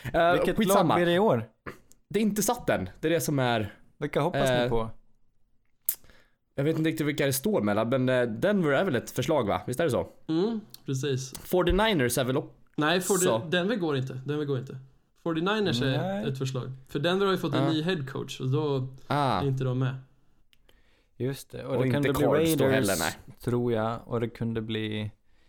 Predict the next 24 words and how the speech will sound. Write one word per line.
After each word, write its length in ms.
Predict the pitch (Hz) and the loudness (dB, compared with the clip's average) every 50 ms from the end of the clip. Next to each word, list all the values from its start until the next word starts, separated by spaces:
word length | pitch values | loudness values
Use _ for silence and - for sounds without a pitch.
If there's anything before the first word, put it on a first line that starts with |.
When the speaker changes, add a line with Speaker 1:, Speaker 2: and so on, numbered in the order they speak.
| _ _ _ _ _ _ _ _ _ | _ _ _ _ _ _ _ _ _
Speaker 2:
Giants, 440 | - 117 131 135 104 98 98 - - | -4 -4 -2 -2 -4 -6 -8 -10 -8
va? 160 | 104 110 139 - - - _ _ _ _ _ - - - - - - - - - - - - - - | -8 -8 -8 -8 -12 -18 _ _ _ _ _ -20 -20 -20 -20 -20 -20 -20 -20 -20 -20 -20 -18 -12 -8
Speaker 3:
Ja, 360 | 131 127 127 131 139 139 147 | -4 -2 -2 0 0 0 -2
Speaker 2:
Och 60 | 151 | -2
Speaker 3:
Giants 220 | 147 160 - 120 135 | 0 0 0 2 0
Speaker 2:
vet 100 | 143 147 | 0 0
Speaker 3:
kan 80 | 147 131 | 0 -2
det 60 | 131 | -2
bli 80 | 147 147 143 143 139 | 0 0 -2 -2 -4
Speaker 2:
ni, 140 | 135 135 131 | -4 -6 -8
Speaker 3:
också. 100 | 120 - - - - - - - _ _ - - - - - | -8 -10 -14 -20 -20 -20 -20 -20 _ _ -20 -20 -20 -10 -6
Speaker 2:
vet 180 | 156 151 151 | -6 -4 -4
ni 60 | 165 160 | -2 -4
vilket 360 | 151 160 - 160 151 - - | -4 -4 -6 -8 -10 -6 -4
lag 180 | 170 165 160 | -2 -2 -2
det 60 | 156 151 | -2 -4
kunde 160 | 165 160 160 | -4 -4 -4
bli 140 | 156 165 170 | -2 -2 -2
mer? 220 | 202 202 139 131 | -2 0 0 0
Undrar 200 | 147 160 170 202 | 0 0 0 0
om 80 | 196 175 | 0 0
inte 200 | 156 - - 160 | -2 -2 -4 -4
Detroit 440 | 139 147 143 - - 156 156 - - | -4 -4 -4 -4 -2 -4 -4 -2 -2
Lions 640 | 151 170 214 240 190 156 135 123 - - - - 190 | 0 0 0 0 0 -2 -2 -4 -4 -8 -10 -12 -14